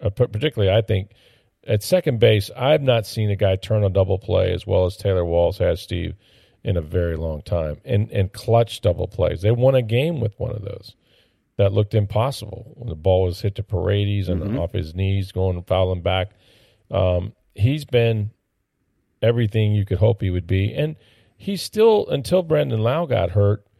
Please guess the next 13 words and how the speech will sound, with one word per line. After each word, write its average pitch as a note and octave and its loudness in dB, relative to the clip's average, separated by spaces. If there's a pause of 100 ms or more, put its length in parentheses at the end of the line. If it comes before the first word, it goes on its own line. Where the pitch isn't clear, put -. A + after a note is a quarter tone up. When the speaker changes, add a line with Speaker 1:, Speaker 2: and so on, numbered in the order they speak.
(380)
Speaker 1:
he E3+ -12
was G#3 -6
still A3 2
a G3+ -2
part-time F#3+ 2
player. G3 4
And B2+ 0
I'll E3 2
say F3+ -2
this, E3+ -4
too. E3+ -2 (720)
Sometimes, F#3 0 (240)
right, C#3+ 2